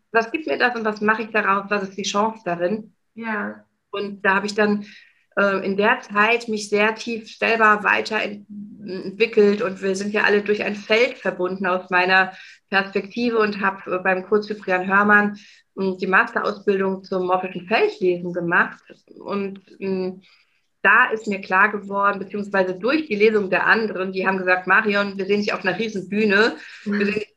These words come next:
Speaker 1: vor, vor zehntausend Leuten." Und ich so, Hm, will ich ja gar nicht. Ich liebe meine kuscheligen zehn bis zwölf Personen, Seminare,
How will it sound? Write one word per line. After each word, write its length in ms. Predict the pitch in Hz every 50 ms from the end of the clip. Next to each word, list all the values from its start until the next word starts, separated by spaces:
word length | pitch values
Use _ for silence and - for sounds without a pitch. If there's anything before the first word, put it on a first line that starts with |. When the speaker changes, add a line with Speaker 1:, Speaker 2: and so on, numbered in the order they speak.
| _ _
Speaker 1:
vor, 440 | 208 202 196 190 190 175 - - -
vor 220 | 208 190 190 185
zehntausend 540 | - - 220 220 220 220 190 190 190 185 170
Leuten." 300 | 175 185 208 226 - 196
Und 60 | 180
ich 120 | 180 - -
so, 220 | 185 185 180 190 185
Hm, 280 | 208 208 226 226 220
will 120 | 214 220 302
ich 80 | -
ja 100 | 339 208
gar 200 | - 175 170 160
nicht. 120 | 170 190 202
Ich 100 | 190 -
liebe 140 | 233 214
meine 180 | 208 185 185 185
kuscheligen 540 | - 240 247 240 - 202 196 190 190 185 -
zehn 240 | - 214 208 208 208
bis 140 | 214 - -
zwölf 280 | - 190 185 190 196 -
Personen, 520 | 196 180 185 220 277 302 269 233 214 208
Seminare, 680 | 208 196 190 180 180 170 165 170 196 208 226 240 -